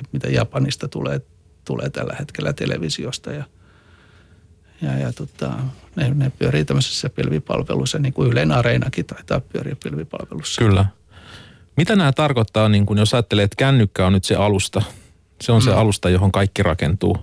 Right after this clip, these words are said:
Speaker 1: Joo.
Speaker 2: Niin nyt on niin kun T V-ohjelmat ja radio-ohjelmat, voit kuunnella tätä ohjelmaa myös Yle Areenasta.
Speaker 1: Mm.
Speaker 2: Niin tota, ne on siellä, mut mitä, jos,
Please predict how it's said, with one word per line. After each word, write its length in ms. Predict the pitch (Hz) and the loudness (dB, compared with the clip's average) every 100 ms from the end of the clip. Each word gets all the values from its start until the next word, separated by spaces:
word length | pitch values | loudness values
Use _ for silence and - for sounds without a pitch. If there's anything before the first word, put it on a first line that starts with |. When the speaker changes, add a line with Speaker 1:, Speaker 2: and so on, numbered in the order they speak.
| - | -6
Speaker 1:
Joo. 300 | 143 117 131 123 - - - - | -2 2 2 -2 -10 -20 -12 0
Speaker 2:
Niin 220 | 101 - - 123 - - - - - - - | 0 0 -8 -16 -16 -18 -18 -20 -20 -4 0
nyt 240 | 135 - | 0 2
on 100 | 113 | 2
niin 80 | 104 | 4
kun 220 | 110 110 _ - | 4 2 _ -2
T 40 | |
V-ohjelmat 640 | 135 120 110 107 110 98 - | 2 4 4 4 4 4 2
ja 60 | |
radio-ohjelmat, 760 | 104 117 120 120 120 120 113 - | 2 4 4 4 4 4 2 2
voit 180 | 101 - | -2 2
kuunnella 280 | 107 107 | 2 2
tätä 260 | 98 90 101 | 0 0 2
ohjelmaa 380 | 101 101 92 92 | 4 4 4 4
myös 260 | 92 95 - | 2 0 -2
Yle 140 | 87 | 0
Areenasta. 540 | 104 127 120 117 - 110 _ _ - | 2 4 2 0 -2 -6 _ _ -8
Speaker 1:
Mm. 340 | 131 127 135 - _ - | -2 0 0 -2 _ -6
Speaker 2:
Niin 200 | 92 92 | 0 2
tota, 480 | 85 - - 92 85 - _ _ - | 2 -2 0 2 2 -2 _ _ 2
ne 160 | 117 | 4
on 140 | 127 104 | 4 4
siellä, 400 | 101 95 90 95 - | 2 2 2 0 0
mut 140 | 101 - | -2 2
mitä, 300 | 139 - - - _ - - - - - | 0 2 -2 -4 _ -20 -20 -20 -14 -2
jos, 240 | 110 - | 0 0